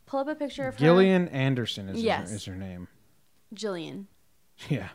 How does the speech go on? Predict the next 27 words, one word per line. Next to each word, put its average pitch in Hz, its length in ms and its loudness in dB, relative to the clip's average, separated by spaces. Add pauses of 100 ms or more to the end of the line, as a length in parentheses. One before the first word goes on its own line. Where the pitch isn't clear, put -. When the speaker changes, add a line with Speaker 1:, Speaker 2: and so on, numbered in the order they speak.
Speaker 1:
You 208 100 -14
think 214 140 -10
it's 196 100 -20
Gillian? 190 480 -6
Speaker 2:
No, 131 220 4
<laughs> - 40 -18
I 127 120 -2
think 107 120 -6
it's 120 140 -4
Jillian. 90 380 -12 (2000)
Speaker 1:
Um, 220 680 -12 (1700)
this 226 300 -12
is, 226 360 -10
this 196 180 -6
is 185 120 -2
what 175 100 -4
she 196 120 -8
looks - 280 -12
like - 320 -12 (1120)
in 202 160 -8
the 185 80 -10
show. - 380 -12 (480)
Speaker 2:
Yeah, 123 200 2
I'm 139 80 2
not 170 160 4
into 82 220 -6
that. 92 260 -10